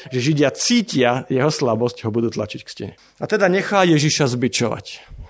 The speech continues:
Verš druhý a tretí hovoria o tom, že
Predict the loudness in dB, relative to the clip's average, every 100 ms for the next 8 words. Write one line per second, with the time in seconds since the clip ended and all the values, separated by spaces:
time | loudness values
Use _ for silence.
0 | -20 _ _ _ _ _ _ _ 2 4
1 | 4 4 6 6 6 4 2 2 0 2
2 | 0 4 4 6 4 2 2 2 4 2
3 | 2 2 0